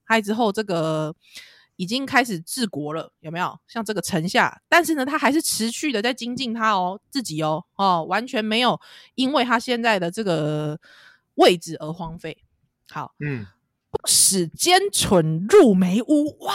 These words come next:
Speaker 1: 塞，太有，太有水准了吧？<laughs> 我还特别去查了一下梅屋是啥呢？
Speaker 2: 哦，靖凯花英是梅屋啊。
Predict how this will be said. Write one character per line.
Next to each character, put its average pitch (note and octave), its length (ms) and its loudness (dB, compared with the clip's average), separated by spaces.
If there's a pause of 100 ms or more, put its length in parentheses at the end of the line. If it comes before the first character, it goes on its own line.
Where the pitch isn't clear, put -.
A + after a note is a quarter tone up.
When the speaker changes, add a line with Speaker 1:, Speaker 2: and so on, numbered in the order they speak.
(160)
Speaker 1:
塞， - 240 -10 (880)
太 - 140 0 (180)
有， D4+ 180 2
太 - 200 -12 (180)
有 F#4+ 80 0
水 F4 280 -2
准 F4+ 180 2
了 C4+ 80 -2
吧？ A#3+ 320 2 (720)
<laughs> - 720 -20
我 C#4+ 100 0
还 F#4 100 4
特 C5+ 140 2
别 A#4 100 4
去 - 120 4
查 D4 240 4
了 F4 80 8
一 - 20 8
下 G4+ 160 6
梅 D4+ 240 4
屋 G4+ 180 8
是 A#3+ 120 4
啥 G#3 240 2
呢？ F3+ 220 0 (840)
Speaker 2:
哦， G2 300 -10 (580)
靖 A3+ 200 0
凯 C#3 180 4
花 D3+ 240 2
英 E3+ 180 -2
是 A2 280 -6
梅 G#2+ 240 -8
屋 E3+ 240 -4
啊。 F#2 160 -12